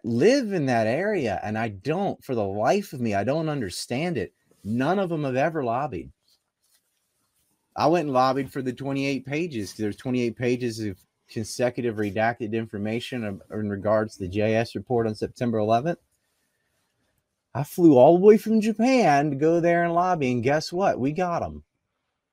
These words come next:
right? And I'm just so mad that someone else doesn't just go do that, that lives over there. I don't understand it, but they've, they've warped people into thinking, like, that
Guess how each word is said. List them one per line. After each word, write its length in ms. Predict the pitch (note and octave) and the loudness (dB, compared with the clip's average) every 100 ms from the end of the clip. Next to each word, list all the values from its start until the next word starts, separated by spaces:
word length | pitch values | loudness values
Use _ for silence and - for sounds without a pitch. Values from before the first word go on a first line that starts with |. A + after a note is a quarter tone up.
| - | -2
right? 320 | G#2+ B2 - _ _ | 0 0 -2 _ _
And 140 | - C#3+ | -2 0
I'm 160 | D3+ | 0
just 280 | C#3 D#3+ - | -2 -4 -2
so 160 | F3+ F#3 | -2 -2
mad 400 | F#3 F#3 D#3+ A2 | 0 0 0 -2
that 80 | F#2+ | -6
someone 340 | - C#3+ C#3+ | -6 -6 -4
else 200 | C#3+ C3+ | -4 -4
doesn't 320 | C3+ C3 A#2+ | -4 -2 -2
just 260 | A#2+ A#2 - | -2 -2 -2
go 160 | C3 | -2
do 260 | A2+ G2 C3+ | 0 -2 -2
that, 300 | A2+ E2 D2 - _ _ - | 0 -2 -4 -12 _ _ -4
that 220 | A2+ G#2 | -2 0
lives 300 | A2+ C3+ A2 | 0 0 0
over 300 | G2+ F2 D2+ | -2 -4 -6
there. 300 | D#2 C2 - - _ _ _ - | -10 -10 -14 -20 _ _ _ -8
I 80 | A#2+ | -4
don't 240 | C3 C3 | -2 -2
understand 580 | C3 B2+ A#2 - C3+ A#2 | -2 -4 -6 -6 -6 -4
it, 80 | F2 | -6
but 180 | A2 G#2 | -6 -2
they've, 260 | A#2+ A2 - _ _ _ _ _ _ _ | -2 -2 -8 _ _ _ _ _ _ _
they've 200 | - A#2+ | -4 -4
warped 380 | A2 C3+ F3+ D#3+ | 0 2 2 0
people 400 | - F#3 F3+ D3 | -2 -2 -2 -2
into 180 | C3+ A#2 | 0 0
thinking, 640 | - D3 D#3+ D3 A#2+ G#2 | -2 -4 -4 -2 -2 -2
like, 380 | G2 F#2 F#2 - _ _ _ _ _ _ _ | -4 -4 -6 -10 _ _ _ _ _ _ _
that 240 | A2 G#2 | -4 -4